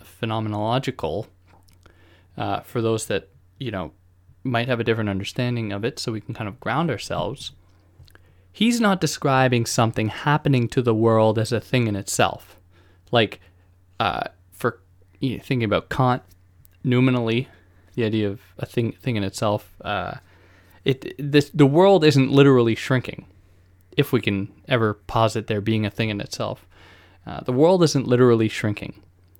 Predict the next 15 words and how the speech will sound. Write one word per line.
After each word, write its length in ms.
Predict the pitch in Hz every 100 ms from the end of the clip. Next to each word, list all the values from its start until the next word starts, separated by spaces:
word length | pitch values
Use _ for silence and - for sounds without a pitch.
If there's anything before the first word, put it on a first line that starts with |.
| _ _ _
Our 140 | 135 135
perception, 680 | - 123 - 220 214 127
our 140 | 101 123
relation 540 | 127 151 190 - 131
to 260 | - 104 87
it, 180 | - - - _ _ _ _
makes 300 | 127 131 -
it 100 | 104
so 160 | - 107
it's 140 | 90
shrinking. 480 | - 95 95 - - _ _ _ _
So 160 | - 143
it's 140 | 147
a, 100 | 139 -
it's, 340 | 139 - -